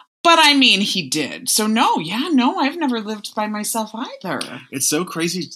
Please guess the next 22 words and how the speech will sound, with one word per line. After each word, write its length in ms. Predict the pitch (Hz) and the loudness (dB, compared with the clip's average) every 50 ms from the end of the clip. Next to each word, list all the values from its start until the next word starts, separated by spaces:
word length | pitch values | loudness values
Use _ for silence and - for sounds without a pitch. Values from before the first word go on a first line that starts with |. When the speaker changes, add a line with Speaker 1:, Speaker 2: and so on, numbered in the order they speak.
| - _ | -14 _
Speaker 2:
when 160 | - 123 117 | -6 -4 -4
I 140 | 117 113 113 - _ _ | -4 -4 -6 -10 _ _
had 240 | - - 139 135 127 | -10 -6 -4 -4 -2
that 160 | 127 117 98 127 | -4 -4 -4 -4
realization. 720 | 123 113 110 110 98 98 98 127 - - - 78 73 71 | -4 -4 -4 -6 -6 -6 -6 -4 -4 -4 -6 -8 -10 -6
I 80 | 104 123 | -2 0
mean, 140 | 127 127 127 | 0 0 0
'cause 160 | - 143 123 | -2 -4 -2
I 140 | 139 135 131 | 0 0 -2
think 320 | - - - 160 185 175 - | -2 -2 -2 -2 -2 -2 -2
I'm, 340 | 127 127 123 120 117 113 - _ _ _ - - - _ _ _ _ - | -2 0 0 0 -2 -4 -8 _ _ _ -20 -20 -20 _ _ _ _ -4
I 200 | 127 123 120 - - - - | -4 -2 -4 -6 -10 -10 -6
think 180 | - 190 185 - | -6 -4 -4 -4
of 80 | 135 | -2
myself 540 | 139 131 120 - - 113 98 95 95 95 - - - | -2 0 0 0 0 0 0 -2 -2 -4 -8 -8 -8
and 180 | 117 117 113 | -6 -6 -6
I 60 | 104 | -6
think 200 | 104 - 131 117 | -6 -6 -4 -4
I'm 200 | 113 107 101 - - | -4 -6 -8 -10 -8
probably 460 | - 120 110 104 104 101 104 104 95 | -6 -4 -4 -4 -6 -6 -8 -8 -8
perceived 880 | - - 113 104 - - - 120 113 113 117 123 131 143 151 - - - - | -8 -10 -8 -6 -4 -4 -4 -2 -2 0 0 0 -2 -2 -4 -8 -12 -10 -10
as 420 | 110 107 107 101 95 - - - | -8 -8 -6 -4 -4 -4 -4 -6